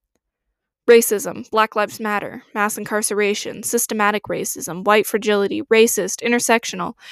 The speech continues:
anti-racist, race, equity, microaggressions, reparation, bias, privilege.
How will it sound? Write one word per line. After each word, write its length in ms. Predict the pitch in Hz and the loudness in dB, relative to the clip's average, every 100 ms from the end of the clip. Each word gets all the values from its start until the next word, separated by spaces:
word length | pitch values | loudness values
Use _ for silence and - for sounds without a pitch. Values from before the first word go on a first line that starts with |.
| - - | -20 0
anti-racist, 800 | 294 320 269 220 214 208 185 - | 2 4 6 8 6 4 -4 -4
race, 440 | 208 247 254 220 - | 2 4 4 -2 -2
equity, 400 | - - 240 208 | -2 0 0 0
microaggressions, 800 | 208 247 240 220 208 226 208 202 | 0 0 0 0 0 -2 -8 -2
reparation, 640 | 233 254 240 247 - 202 202 | -2 2 2 2 0 -6 0
bias, 400 | 220 254 208 196 | 2 2 0 -4
privilege. 680 | - 254 226 208 190 - - | -2 0 2 0 -2 -10 -20